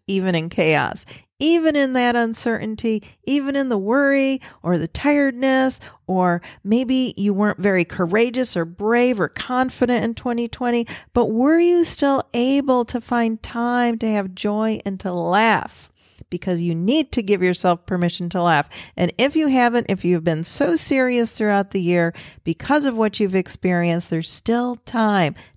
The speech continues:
Tell yourself a joke and laugh.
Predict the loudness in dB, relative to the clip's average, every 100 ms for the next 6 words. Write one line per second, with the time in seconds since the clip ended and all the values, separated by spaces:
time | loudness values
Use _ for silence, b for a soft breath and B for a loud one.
0 | -6 -2 2 2 2 2 2 2 2 4
1 | 6 4 2 -6 b _ -2 -2 0 0
2 | 0 2 2 2 0 -4 -18